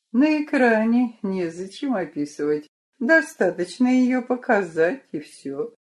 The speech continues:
Жюстен Мерлен будет искать и найдёт эту Венеру, он покажет её, и она будет так прекрасна, что у людей дыхание замрёт в груди.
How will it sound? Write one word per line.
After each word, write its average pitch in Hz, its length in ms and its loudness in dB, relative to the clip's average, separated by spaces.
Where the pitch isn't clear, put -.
Жюстен 190 600 0
Мерлен 175 540 2
будет 214 400 0
искать 220 680 -2
и 208 120 0
найдёт 202 760 -2
эту 147 240 -6
Венеру, 170 640 -2
он 247 260 4
покажет 233 840 0
её, 151 340 -2
и 190 80 0
она 196 280 4
будет 175 420 -4
так 302 260 -6
прекрасна, 160 840 -4
что 190 260 -2
у 185 60 0
людей 185 600 -2
дыхание 202 640 0
замрёт 156 540 -2
в 151 120 -12
груди. 151 640 -6